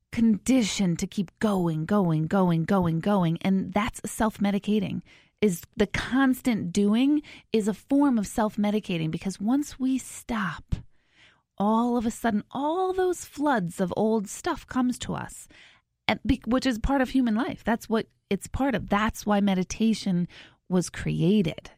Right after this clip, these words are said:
because it's from the beginning of time this has been happening. And meditation is that time to go,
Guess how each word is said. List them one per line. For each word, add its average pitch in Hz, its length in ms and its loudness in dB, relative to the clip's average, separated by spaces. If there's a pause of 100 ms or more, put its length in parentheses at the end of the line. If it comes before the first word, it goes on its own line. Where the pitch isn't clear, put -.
because 175 400 0
it's - 340 -4
from 196 200 2
the 180 60 4
beginning 190 340 4
of 151 140 -4
time 170 720 0
this 147 160 -2
has - 120 -6
been 151 160 -4
happening. - 560 -4 (500)
And 180 500 0
meditation 185 760 0
is 175 140 2
that 170 220 -2
time 180 380 -2
to 190 100 -8
go, 170 240 0